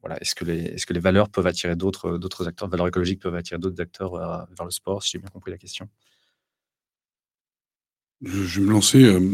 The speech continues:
Speaker 2: oui, nous, nous, on l'a vu avec Fair Play, avec, euh, certains acteurs, comme je, je l'évoquais tout à l'heure, c'est que, euh, ça permet de,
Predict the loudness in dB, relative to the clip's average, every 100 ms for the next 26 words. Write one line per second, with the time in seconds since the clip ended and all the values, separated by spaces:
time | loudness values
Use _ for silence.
0 | 0 4 10 10 10 6 6 6 6 6
1 | 4 2 0 -4 4 6 6 2 -2 -2
2 | -4 -6 -6 -4 -2 -2 -4 -2 -4 -2
3 | -4 -2 -2 4 6 4 2 -10 -4 -4
4 | -6 -20 -18 -18 -18 -6 -2 0 0 -2
5 | -4 -8 -14 _ _ _ _ _ _ _
6 | -12 -6 -4 2 4 6 4 2 0 0
7 | 0 -2 -2